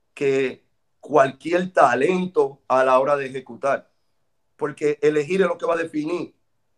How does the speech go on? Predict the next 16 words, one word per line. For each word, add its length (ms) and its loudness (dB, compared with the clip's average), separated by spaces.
qué 160 0
tanto 420 2
tu 180 -10
punto 320 -4
creativo, 600 -2
tal 220 -2
punto 280 -4
de 80 -2
saber 440 0
qué 200 -2
puede 280 0
conectar 400 0
con 120 -4
las 100 2
demás 180 -2
personas. 400 -10